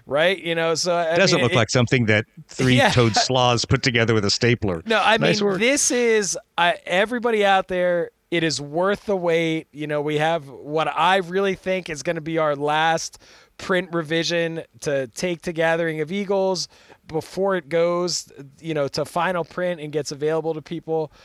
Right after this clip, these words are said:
Speaker 1: Uh, it, it really is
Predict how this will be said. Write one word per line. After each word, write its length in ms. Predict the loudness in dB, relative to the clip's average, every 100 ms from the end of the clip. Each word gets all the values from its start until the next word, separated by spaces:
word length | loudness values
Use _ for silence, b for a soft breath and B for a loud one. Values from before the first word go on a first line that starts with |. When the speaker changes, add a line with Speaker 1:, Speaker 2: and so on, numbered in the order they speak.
| B B
Speaker 1:
Uh, 280 | -4 -2 -2
it, 140 | -6 -2
it 160 | -2 -2
really 960 | -6 -6 -2 0 0 -2 -4 -2 0 0
is 340 | 0 -2 -8